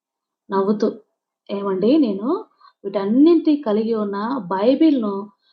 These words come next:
మీ యొక్క బ్యాగ్‌లో పెట్టి ఉన్నాను, జాగ్రత్తగా ప్రతిదినం కూడా మీరు ధ్యానించండి, ఉదయ సాయంత్రములు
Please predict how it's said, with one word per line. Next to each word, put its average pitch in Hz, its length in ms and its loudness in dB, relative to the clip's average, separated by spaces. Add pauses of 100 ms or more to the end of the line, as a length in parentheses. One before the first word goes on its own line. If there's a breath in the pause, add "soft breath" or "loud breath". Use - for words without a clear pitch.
(180)
మీ 214 80 -6
యొక్క 190 320 -8
బ్యాగ్‌లో 180 440 -2
పెట్టి 196 360 -8
ఉన్నాను, 180 380 -4 (180)
జాగ్రత్తగా 196 640 -4
ప్రతిదినం 226 800 0
కూడా 196 140 -6
మీరు 196 300 2 (400 loud breath)
ధ్యానించండి, 190 800 -6
ఉదయ 240 360 4
సాయంత్రములు 233 880 0